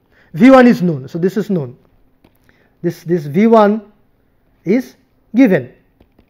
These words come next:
Okay, so this is like Y is M X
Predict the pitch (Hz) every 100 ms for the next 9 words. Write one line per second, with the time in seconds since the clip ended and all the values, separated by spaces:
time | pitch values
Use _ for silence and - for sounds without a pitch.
0 | _ _ _ _ _ _ _ _ _ _
1 | _ _ - 185 262 269 _ _ - 269
2 | 262 254 262 220 247 240 214 185 185 196
3 | 196 220 294 - _ _ _ _ _ _
4 | - 185 185 - _ 220 240 269 302 -
5 | - - -